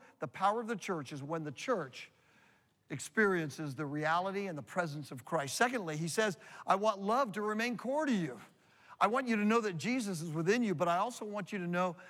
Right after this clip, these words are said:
that I want love to be core to you. And those of you who work out and do CrossFit, my daughter called me the other day and said, "I'm doing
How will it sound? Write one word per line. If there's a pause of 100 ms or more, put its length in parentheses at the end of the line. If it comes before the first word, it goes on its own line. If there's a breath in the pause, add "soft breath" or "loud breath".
(120 loud breath)
that
I
want
love
to
be
core
to
you.
And
those
of
you
who
work
out (540 loud breath)
and
do
CrossFit,
my
daughter
called
me
the
other
day
and
said,
"I'm
doing